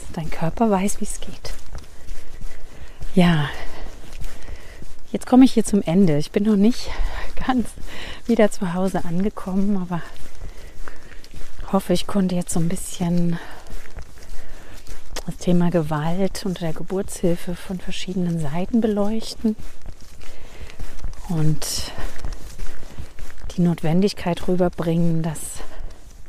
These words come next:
es aufgedeckt wird, dieses Thema. Denn nur wenn wir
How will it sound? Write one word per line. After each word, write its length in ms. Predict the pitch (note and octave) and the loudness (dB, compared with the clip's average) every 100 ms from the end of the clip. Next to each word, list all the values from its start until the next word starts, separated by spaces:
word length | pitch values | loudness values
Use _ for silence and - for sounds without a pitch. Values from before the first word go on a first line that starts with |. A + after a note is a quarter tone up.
| - - - - | -2 -2 -4 -6
es 240 | - - - | -12 -4 0
aufgedeckt 640 | F3 - A3 A3 - - | 0 0 -2 -2 -2 0
wird, 220 | B3 C4 | 2 0
dieses 300 | A3+ A#3 A#3+ | -2 -4 -2
Thema. 360 | - B3 A3+ B3 - - - - - - - - - - - - - - - | 0 2 0 0 -4 -8 -4 -2 -2 -4 -8 -4 -2 0 -2 -4 -8 -6 -2
Denn 160 | F3+ D3+ | 0 0
nur 180 | E3+ E3 | 0 0
wenn 180 | E3 E3 | 0 2
wir 240 | D#3+ | 2